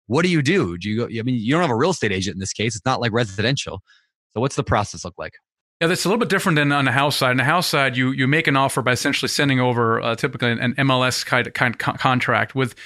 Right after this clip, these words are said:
Speaker 2: commercial real estate, it starts easier than that. I mean, typically the offer is made verbally or via email. And then you are invited to, quote, "make an offer." And what that means is you submit a letter of intent, which is a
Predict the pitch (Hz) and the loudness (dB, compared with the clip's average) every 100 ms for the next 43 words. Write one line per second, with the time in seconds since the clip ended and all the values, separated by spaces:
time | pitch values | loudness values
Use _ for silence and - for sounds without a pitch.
0 | - 156 175 196 170 147 139 143 127 120 | -6 0 2 2 2 0 0 2 2 0
1 | - 170 - 175 160 151 135 113 107 107 | 2 0 0 0 2 2 0 0 0 0
2 | 104 127 127 127 175 180 165 170 135 123 | 0 0 0 0 0 -2 0 2 2 2
3 | 143 156 170 120 123 127 131 120 151 160 | 2 0 0 2 2 2 2 2 0 2
4 | 151 131 123 131 127 123 104 110 - - | 0 0 2 0 0 0 0 -2 -10 -20
5 | - - _ - 147 160 190 196 156 160 | -20 -20 _ -4 0 0 0 -2 -2 0
6 | 180 160 151 135 185 196 139 131 139 - | 2 2 2 2 2 2 0 0 -4 0
7 | 156 151 143 131 131 131 120 123 131 165 | 2 2 0 2 2 2 2 0 2 2
8 | 175 147 135 131 127 120 135 151 139 135 | 2 2 2 2 0 0 2 2 2 2
9 | 143 131 123 - 143 123 135 127 131 135 | 2 2 0 0 2 2 0 -2 0 2
10 | 131 | 2